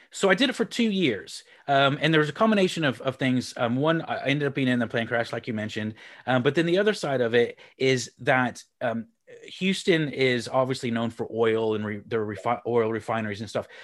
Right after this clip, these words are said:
So there's a lot of oil refinery workers, and they, they work shift work. So they'll work, like, four days on, four days off, or sometimes even seven or ten days on, or, and then seven to ten days off.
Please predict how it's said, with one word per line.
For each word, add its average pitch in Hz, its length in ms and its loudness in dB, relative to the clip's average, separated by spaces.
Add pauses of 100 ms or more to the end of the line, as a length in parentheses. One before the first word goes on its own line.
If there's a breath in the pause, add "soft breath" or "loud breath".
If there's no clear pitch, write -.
So 151 160 -2
there's 147 180 2
a 143 60 0
lot 147 400 0
of 131 260 -2
oil 123 260 0
refinery 110 460 -4
workers, 120 480 -4 (300 loud breath)
and 135 140 2
they, 139 180 4
they 131 240 -2
work 139 320 0
shift - 320 -4
work. 95 280 -12
So 117 200 -2
they'll 127 180 0
work, 127 220 2
like, 110 180 -2
four 131 240 -2
days 117 240 0
on, 113 160 -2
four 113 160 -4
days 110 160 -2
off, 101 380 -2
or 104 240 -6 (160 soft breath)
sometimes 131 420 -2
even 110 180 -2
seven 107 320 -4
or 98 80 -10
ten 143 200 -6
days 113 220 0
on, 101 180 -4
or, 98 140 -10 (160)
and 110 100 -10
then 104 80 -8
seven 104 240 -8
to 101 60 -10
ten 104 160 -12
days 95 180 -8
off. 139 200 0